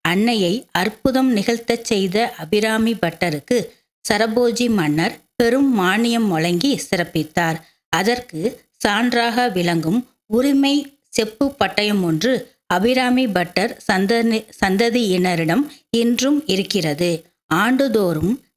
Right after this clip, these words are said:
தை அமாவாசை நாளில் அபிராமி பட்டரின் வாழ்வில் நடந்த இந்த நிகழ்வு திருக்கடையூர் திருத்தலத்தில் நடத்தி காண்பிக்கப்படுகிறது. இந்த நிகழ்வை நேரில்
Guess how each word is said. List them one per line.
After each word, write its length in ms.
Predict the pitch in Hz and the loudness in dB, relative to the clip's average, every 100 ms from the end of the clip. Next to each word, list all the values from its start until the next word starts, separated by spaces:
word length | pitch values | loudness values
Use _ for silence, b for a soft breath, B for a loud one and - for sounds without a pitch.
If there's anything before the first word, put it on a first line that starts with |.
| - | -4
தை 320 | 196 226 269 | 0 0 -2
அமாவாசை 800 | 180 185 226 240 233 226 226 214 | 0 0 0 0 0 -2 -2 -2
நாளில் 520 | 185 156 160 226 b b _ | -2 0 0 -2 b b _
அபிராமி 760 | 175 180 247 254 262 262 262 - _ 185 | -2 0 0 2 2 0 -2 -12 _ -4
பட்டரின் 520 | 185 202 165 202 269 | -2 -2 0 0 -2
வாழ்வில் 560 | 180 175 214 240 262 254 | -2 0 0 0 0 0
நடந்த 460 | 214 175 185 185 190 | 0 0 0 0 0
இந்த 340 | 165 175 175 | 0 0 0
நிகழ்வு 680 | 156 160 175 170 233 247 B B _ - | 0 -2 -2 0 0 -2 B B _ -2
திருக்கடையூர் 800 | 262 285 294 233 220 214 247 254 - | 0 0 -2 -2 0 0 -2 -2 -2
திருத்தலத்தில் 840 | 208 226 220 175 160 - 208 285 | -2 -2 -2 -2 -2 -2 -2 -4
நடத்தி 480 | 196 185 214 - 262 240 | -2 -2 -2 -4 -2 -2
காண்பிக்கப்படுகிறது. 1200 | 185 202 208 220 226 180 170 160 151 160 180 160 b _ - | 0 0 -2 -2 -2 -2 -2 -2 -2 -2 -2 -4 b _ -4
இந்த 420 | 233 247 254 277 | 0 0 0 0
நிகழ்வை 760 | 233 185 220 226 180 175 269 _ | 0 0 0 0 0 -2 -4 _
நேரில் 600 | 180 196 233 254 269 | -2 0 0 2 0